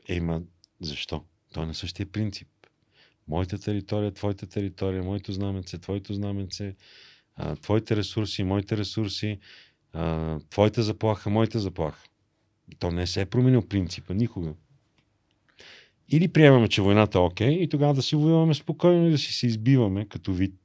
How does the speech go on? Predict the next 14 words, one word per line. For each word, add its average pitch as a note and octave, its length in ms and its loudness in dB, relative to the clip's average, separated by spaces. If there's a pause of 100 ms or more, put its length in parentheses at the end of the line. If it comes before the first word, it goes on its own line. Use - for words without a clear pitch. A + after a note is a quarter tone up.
(600)
защото F2+ 220 -6
така G2 240 -6
или A2 80 -2
иначе G2+ 300 -6 (460)
това F#2+ 180 0
ни F2+ 80 0
е E2+ 80 -2
явно F2 400 0
заложено, D#2+ 580 -6
което F2 280 -8
е - 20 -4
абсурдно D#2+ 500 -8
според C#2+ 380 -16
мен, G#2+ 200 -10